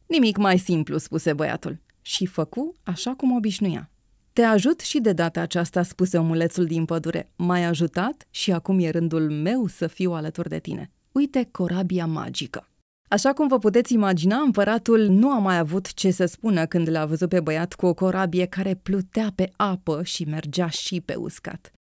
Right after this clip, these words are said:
I-a dat și fata, i-a dat și împărăția. Și uite așa, băiatul cel mic al moșneagului și băbuței ajunse împărat. Știți cum e vorba aceea, după faptă și răsplată.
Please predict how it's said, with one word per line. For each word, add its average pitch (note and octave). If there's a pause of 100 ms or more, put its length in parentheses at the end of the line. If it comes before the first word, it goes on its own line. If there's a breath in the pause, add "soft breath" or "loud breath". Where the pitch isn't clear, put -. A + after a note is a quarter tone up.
(140)
I-a F3+
dat D#3
și -
fata, A#3 (120)
i-a F3+
dat F3+
și -
împărăția. D3+ (320)
Și -
uite D#4+
așa, C#4
băiatul G#3
cel F#3
mic F3+
al E3
moșneagului E3
și G3+
băbuței E3 (180)
ajunse G3
împărat. F3+ (220)
Știți -
cum F3
e E3
vorba D#3+
aceea, D#3 (160)
după E3+
faptă G3+ (100)
și -
răsplată. E3